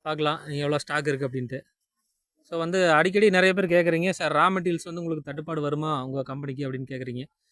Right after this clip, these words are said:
So, தட்டுப்பாடு வராது. இது வந்து ஒரு குடோன், நம்மளுக்கு இருக்கிற ஒரு சப்ளையர். இது மாதிரி பல சப்ளையர்ஸ் இருக்கிறாங்க, பல குடோன் இருக்கு நம்மளுக்கு தெரிஞ்ச பக்கம்.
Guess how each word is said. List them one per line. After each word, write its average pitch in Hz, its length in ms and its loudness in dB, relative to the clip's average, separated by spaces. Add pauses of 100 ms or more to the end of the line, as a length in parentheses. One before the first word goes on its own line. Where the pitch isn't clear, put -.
(400)
So, 160 180 -10
தட்டுப்பாடு 180 420 2
வராது. 170 600 4
இது 175 280 -4
வந்து 185 220 4
ஒரு 180 200 6
குடோன், 185 260 4
நம்மளுக்கு 160 340 -2
இருக்கிற 165 240 0
ஒரு 156 140 2 (100)
சப்ளையர். 156 420 -4
இது 147 140 -12
மாதிரி 160 200 -4
பல 147 180 -6 (120)
சப்ளையர்ஸ் 156 280 -8
இருக்கிறாங்க, 143 360 -4
பல 139 200 -8
குடோன் 143 260 -4
இருக்கு 135 220 -10
நம்மளுக்கு 131 300 -12
தெரிஞ்ச 131 200 -8
பக்கம். 127 320 -12